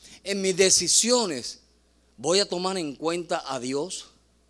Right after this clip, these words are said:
A veces se dan consejos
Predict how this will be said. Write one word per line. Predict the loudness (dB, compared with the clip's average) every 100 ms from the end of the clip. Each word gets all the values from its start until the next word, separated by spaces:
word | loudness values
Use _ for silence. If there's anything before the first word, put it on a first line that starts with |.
| _ _ _ _ _ _ _ _ _ _ _ _ _ _ _ _ _ _ _ _ _ _ _ -8
A | 2
veces | 4 4 2 -2 -6 -14 _ _ _ _
se | 0 0
dan | 0 -2 -4
consejos | -6 -2 0 2 0 -4